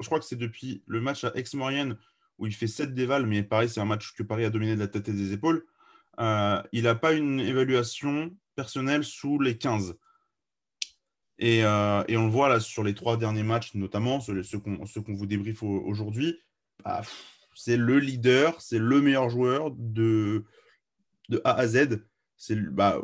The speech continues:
forcément, si on va avoir le, le match contre Rouen en tête, hein, mais si Paris a fait l'écart dans le troisième quart-temps qu'il avait pas réussi à faire en première mi-temps,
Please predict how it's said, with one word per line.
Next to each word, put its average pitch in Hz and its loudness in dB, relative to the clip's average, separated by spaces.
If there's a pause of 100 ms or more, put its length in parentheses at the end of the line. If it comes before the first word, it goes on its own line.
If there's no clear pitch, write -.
(140)
forcément, 120 0
si 113 -10
on 107 -2
va 107 2
avoir 110 4
le, 104 2
le 107 0
match 107 0
contre 117 -4
Rouen 113 2
en 131 -2
tête, 165 0
hein, 131 -4 (440)
mais 104 0
si 117 -8
Paris 131 4
a 117 4
fait 135 2
l'écart 127 0
dans 113 -4
le 104 -2
troisième 113 -2
quart-temps 131 -6 (400)
qu'il 110 -2
avait 101 0
pas 127 2
réussi 127 -2
à 117 0
faire 127 -2
en 113 0
première 107 -2
mi-temps, 120 -4